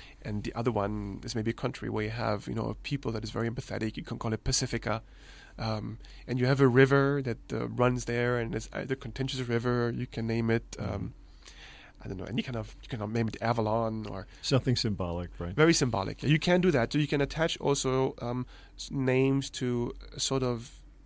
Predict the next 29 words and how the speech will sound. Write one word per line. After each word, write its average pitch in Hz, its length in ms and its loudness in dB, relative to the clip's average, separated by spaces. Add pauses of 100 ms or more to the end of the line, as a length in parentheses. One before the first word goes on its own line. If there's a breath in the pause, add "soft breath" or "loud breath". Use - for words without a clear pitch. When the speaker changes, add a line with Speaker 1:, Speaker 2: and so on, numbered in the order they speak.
(140)
Speaker 1:
philosophy, 123 720 0
a - 100 -10
societal 127 380 -4
philosophy 113 540 -2
that 104 120 -4
is 110 140 -8
underlying 104 600 -4
that, 101 320 -6 (120)
that, 92 180 -2
Speaker 2:
Mm, 92 160 -2
Speaker 1:
uh, 95 260 -6 (100)
Speaker 2:
mm-hmm. 101 180 -2
Speaker 1:
certain - 280 -8
country - 420 -4
or 107 100 -4
that 101 140 0
Speaker 2:
Mm-hmm. 95 120 0
Speaker 1:
certain 113 300 -6 (300 loud breath)
societal 131 400 2
group, 120 320 -4 (640 loud breath)
because 123 240 0
you 123 80 0
want 127 240 2
the 117 260 -2 (200)
parties 127 320 0
to 117 140 -6
also 117 500 -4 (220)
reenact 127 640 2
that. - 300 -8